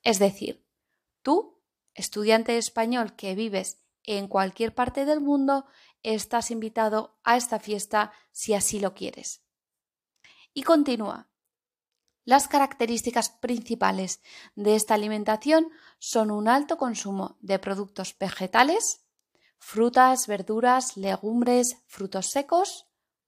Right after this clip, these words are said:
pan y otros cereales, siendo el trigo un alimento opcional, el aceite de oliva como grasa principal, el vinagre y el consumo de vino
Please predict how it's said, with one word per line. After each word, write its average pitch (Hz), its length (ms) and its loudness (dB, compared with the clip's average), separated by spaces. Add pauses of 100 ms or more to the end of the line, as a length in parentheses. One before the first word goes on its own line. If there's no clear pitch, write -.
(180)
pan 262 300 8 (500)
y 196 160 -4
otros 196 340 0
cereales, 226 720 2 (160)
siendo 208 680 0
el 202 260 -4
trigo 202 520 2 (360)
un 233 200 2
alimento 202 420 0
opcional, 226 680 0 (800)
el 208 160 0
aceite 202 420 0
de 196 80 2
oliva 311 640 2
como 196 300 -4
grasa 208 480 0
principal, 262 760 0 (360)
el 185 180 -8
vinagre 285 640 0 (400)
y 247 220 0
el 320 160 4
consumo 247 640 -2
de 202 260 -6
vino 311 540 2